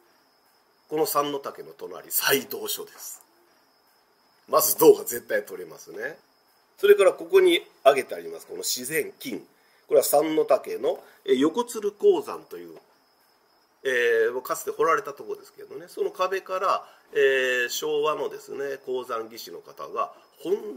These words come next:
当に、まあ、ものすごい直感で、この、えーと、親指大ですかね。親指大の自然金。でかいですよ、これ。自然金ですから。これだけの大きさでもね。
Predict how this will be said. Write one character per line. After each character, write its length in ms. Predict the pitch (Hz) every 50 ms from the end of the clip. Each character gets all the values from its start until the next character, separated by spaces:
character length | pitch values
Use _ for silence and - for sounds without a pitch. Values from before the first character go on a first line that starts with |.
| 269 - _ -
当 120 | 190 190
に、 160 | 180 160 147 - _ _ _ _
ま 160 | - 135 147 139
あ、 60 | 107
も 220 | 101 104 101 107
の 60 | 135
す 120 | 143 - 208
ご 120 | 220 233 185
い 60 | - -
直 100 | - 101
感 320 | - - 110 104 95 107 110
で、 180 | 131 139 - - - _ _ -
こ 100 | 139 135
の、 60 | 131 117 110 107 107 98 92 85 85 - -
え 340 | 101 101 98 92 90 90 85
ー 140 | - - -
と、 60 | 85 85 82 80 76 73 78 73 78
親 220 | 85 101 117 135 156
指 280 | 165 165 160 160 147
大 220 | 135 139 120 104 101
で 80 | -
す 80 | - -
か 140 | - - 78
ね。 100 | 87 - _ _ _ _ _ _ _ _ _ _ - -
親 200 | 101 123 139 147
指 280 | 160 165 156 160 156 139
大 240 | 143 127 107 -
の 260 | 87 92 113 117 - -
自 220 | - - - 95
然 240 | 104 143 135 117 110
金。 180 | - - - - _ _ _ _ _ _ _ _ _ _
で 100 | - -
か 160 | - 127 139
い 60 | 165 175
で 80 | 196
す 120 | - - -
よ、 80 | -
こ 100 | - -
れ。 100 | - - - - _
自 180 | - - - 95
然 180 | 104 95 82 78
金 200 | - - 64 55
で 80 | - -
す 80 | -
か 80 | - -
ら。 80 | - _ _ _ _ _ _ _ _ _ _ _ _ _ _ -
こ 100 | - 101
れ 80 | 92
だ 140 | 95 95 90
け 80 | - 92
の 120 | 80 - -
大 40 |
き 60 | - -
さ 80 | - -
で 80 | - -
も 160 | 67 - -
ね。 100 | 104 113